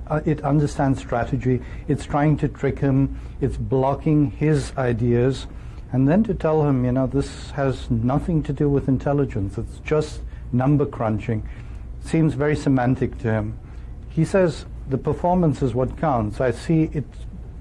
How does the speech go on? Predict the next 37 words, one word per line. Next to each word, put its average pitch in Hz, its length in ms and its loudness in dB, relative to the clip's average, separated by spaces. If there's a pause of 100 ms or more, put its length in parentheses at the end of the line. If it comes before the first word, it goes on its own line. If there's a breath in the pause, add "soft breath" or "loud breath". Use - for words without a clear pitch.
(120)
behaves 143 520 2
like 135 180 0
something 135 380 2
that's 127 200 0
intelligent." 120 640 0 (380 loud breath)
If 135 120 2
you 160 60 2
put 156 220 0
a, 143 200 4 (240)
uh, 131 300 2 (300 loud breath)
if 135 100 0
you 165 60 2
put 160 160 0
a 147 40 2
curtain 151 460 0
up, 117 320 -2 (340 loud breath)
he 131 120 0
plays 151 400 0
the 139 100 0
game, 117 300 0
and 117 100 0
then 131 140 4
you 139 160 4
open 147 320 2
the 139 80 2
curtain, 123 460 -2
and 117 140 -2
it's 117 140 -2
a 131 60 4
human 135 320 4
being, 135 240 4
he 123 80 2
says, 123 200 0
"Ah, 110 200 2
that 110 240 -2
was 107 160 -2
intelligent." 120 600 2